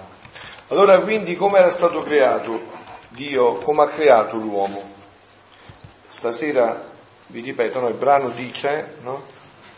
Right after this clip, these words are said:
Di Genesi, siamo al capitolo due, Gesù, Dio dice in Genesi, "Signore Dio plasmò l'uomo con polvere del suolo." Ecco quindi l'umanità, no?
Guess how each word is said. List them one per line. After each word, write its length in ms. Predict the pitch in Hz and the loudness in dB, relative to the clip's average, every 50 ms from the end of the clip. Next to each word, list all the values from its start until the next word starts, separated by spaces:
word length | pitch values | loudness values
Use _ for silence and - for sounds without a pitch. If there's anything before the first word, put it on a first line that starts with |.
| - - - - - - - | -20 -20 -20 -20 -20 -20 -16
Di 140 | - 135 127 | -14 -12 -6
Genesi, 840 | 123 139 139 123 117 123 131 135 - - 175 175 180 175 - - - - - - - - - - | -2 2 2 2 2 2 -2 -4 -4 -4 -6 -6 -8 -10 -16 -20 -20 -20 -20 -20 -20 -20 -20 -20
siamo 300 | - - - 139 131 127 123 | -14 -8 -4 -2 0 0 0
al 80 | 117 | 0
capitolo 520 | - - 127 - - 101 - 143 139 143 147 | 0 -2 -2 -2 -2 -6 -10 -8 -6 -6 -6
due, 560 | 139 131 127 135 160 170 180 - - - - - - - - - - - - - | -6 -6 -4 2 2 2 2 0 -8 -12 -16 -20 -20 -20 -20 -20 -20 -20 -20 -12
Gesù, 440 | 151 165 175 175 165 165 156 156 156 - - - - - | -10 -8 -8 -8 -8 -8 -8 -10 -12 -16 -20 -20 -20 -18
Dio 300 | 135 151 156 147 139 143 - - - 131 | -14 -10 -8 -8 -8 -10 -14 -18 -20 -16
dice 440 | 139 151 139 - 143 123 120 120 123 120 | -14 -12 -8 -6 -4 -4 -6 -6 -10 -14
in 100 | 120 123 | -14 -10
Genesi, 440 | 117 120 110 110 123 123 123 - 147 | -6 -4 -4 -2 -4 -6 -8 -8 -8
"Signore 480 | - - 160 165 175 208 226 220 202 190 | -8 -6 -6 -2 2 2 2 2 2 -2
Dio 240 | 202 226 165 - - | -2 0 2 2 4
plasmò 420 | - 165 160 160 151 156 147 143 | 6 4 4 4 2 -2 -2 -2
l'uomo 520 | 156 175 180 165 151 156 165 180 185 - - | 0 0 0 2 2 2 2 2 0 0 0
con 260 | - 220 208 196 180 139 | 0 0 0 0 0 -2
polvere 540 | 156 156 160 156 151 - 156 160 156 156 151 | -4 -2 -2 -2 -2 0 0 2 2 2 -2
del 160 | 147 139 131 | -4 -6 -8
suolo." 760 | - - - - 110 101 98 104 110 117 117 104 - - - - - - - - _ - - - - - - - _ _ - - - - - - - - - - - - - - _ | -10 -12 -10 -8 -4 -2 0 2 4 4 2 2 0 -6 -12 -16 -18 -20 -20 -20 _ -20 -20 -20 -20 -20 -20 -20 _ _ -20 -20 -20 -20 -20 -20 -20 -20 -20 -20 -20 -20 -20 -18 _
Ecco 280 | - 143 139 - - 135 | -8 -8 -8 -8 -8 -10
quindi 340 | - 135 143 139 123 123 123 | -10 -10 -10 -12 -10 -12 -10
l'umanità, 580 | 120 123 120 113 110 110 113 110 - 107 90 101 | -10 -8 -6 -4 -4 -4 -4 -6 -6 -6 -6 -4
no? 380 | 127 165 175 185 180 - - | -2 -2 -2 -2 -2 -6 -14